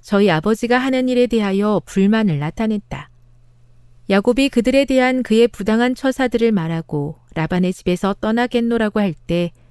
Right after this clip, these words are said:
라헬과 레아는 그에게 이렇게 말했다. "하나님이 우리 아버지에게서 취하신 재물은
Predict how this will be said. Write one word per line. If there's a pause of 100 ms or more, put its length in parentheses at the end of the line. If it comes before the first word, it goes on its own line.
(320)
라헬과
레아는
그에게
이렇게
말했다. (1040)
"하나님이
우리
아버지에게서
취하신
재물은